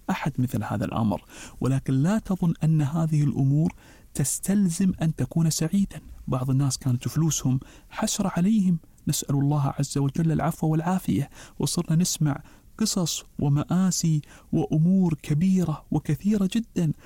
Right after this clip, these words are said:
حول مثل هذه الأشياء. لذلك الإنسان يكون مؤمن بقضاء الله وبقدر الله سبحانه وتعالى. لا تضايق بنفسك إذا فاتتك بعض الأمور، ولا تدخل في وساوس وهواجس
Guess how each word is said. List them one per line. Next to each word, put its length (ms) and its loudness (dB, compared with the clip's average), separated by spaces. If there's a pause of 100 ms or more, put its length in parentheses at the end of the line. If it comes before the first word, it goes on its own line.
(140)
حول 320 0
مثل 260 0
هذه 440 2
الأشياء. 680 -2 (280)
لذلك 400 -2
الإنسان 440 -2
يكون 260 -2
مؤمن 460 0 (360)
بقضاء 520 -2
الله 460 -2 (280)
وبقدر 520 0
الله 360 2
سبحانه 560 -2
وتعالى. 680 -2 (260)
لا 120 2
تضايق 400 0
بنفسك 520 0 (320)
إذا 180 2
فاتتك 720 -2
بعض 260 0
الأمور، 480 2 (300)
ولا 400 2 (300)
تدخل 440 -4
في 400 2
وساوس 680 0 (260)
وهواجس 840 0